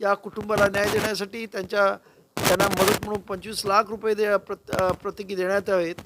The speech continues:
त्याचबरोबर त्यांच्या कुटुंबातील प्रत्येकाला, एकेकाला नोकरी देण्यात यावी, ही आमची मागणी आहे.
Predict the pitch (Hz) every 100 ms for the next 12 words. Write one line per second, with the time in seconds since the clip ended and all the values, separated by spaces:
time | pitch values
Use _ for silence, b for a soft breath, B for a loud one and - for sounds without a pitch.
0 | - B - - 196 202 202 208 196 185
1 | 208 180 202 208 202 214 196 190 208 220
2 | 202 214 226 - - _ - 180 214 208
3 | 202 196 180 175 233 208 208 202 190 214
4 | 196 208 185 208 208 160 139 -